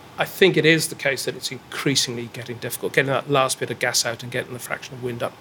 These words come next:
becomes more and more challenging the closer you get to a hundred percent renewables. But it's a challenge we have to face. I think we've also seen a real culture change in the amount of openness and information that's, that's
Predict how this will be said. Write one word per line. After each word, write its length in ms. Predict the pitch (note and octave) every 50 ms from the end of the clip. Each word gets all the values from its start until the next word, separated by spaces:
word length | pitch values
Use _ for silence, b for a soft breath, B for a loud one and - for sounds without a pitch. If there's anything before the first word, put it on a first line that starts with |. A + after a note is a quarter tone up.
| - -
becomes 260 | - - C3 B2 -
more 380 | D3 D3 D3 D3+ D3 C#3+ C3 B2+
and 80 | B2+
more 220 | B2 B2+ B2+ A#2 A2+ -
challenging 500 | - - C3+ B2 - - - A#2+ B2 -
the 100 | - -
closer 360 | - - C3 A#2+ - - - A#2+
you 60 | A#2
get 200 | - G#2+ - -
to 100 | - -
a 20 | A#2+
hundred 220 | A#2+ A#2 A2 -
percent 220 | - - A2+ - - -
renewables. 440 | B2 - - - - C3 C3+ - B B B B B B B B B B - -
But 180 | A2+ D3 - - - - - -
it's 180 | D3 - -
a 40 | B2+
challenge 300 | - - C3+ B2 A#2+ A2+
we 80 | A#2 A#2
have 140 | A#2 -
to 80 | - -
face. 460 | - - - - - - - - - - - - - - - - - B B B B B B B B - - - - - -
I 80 | E3
think 200 | D#3+ - - -
we've 120 | F3 D#3+ E3
also 280 | E3 D#3+ D#3+ - D3+
seen 440 | - - - D#3 C#3+ C#3 C3 B2+ B2 - - - - - - - - - - - - - - - - - - -
a 80 | D#3 C#3+
real 380 | C#3 E3+ G3 G#3+ F#3+ F3+ D#3+ - - - - - - - - -
culture 360 | - - F3 D#3 - - -
change 440 | - - - B2+ B2 A#2+ A#2+ - - -
in 100 | D3 C3+
the 60 | C3
amount 340 | B2+ C3 C3 C3 B2 - -
of 160 | A#2+ B2+ - - - -
openness 440 | D3+ D3 D3+ - C#3+ C3 A#2+ - -
and 120 | B2+ B2+
information 580 | B2+ A#2+ - B2+ B2 B2 A#2+ A#2+ - - A#2+ A2+
that's, 300 | G#2+ - - - - - - - - - -
that's 160 | - - -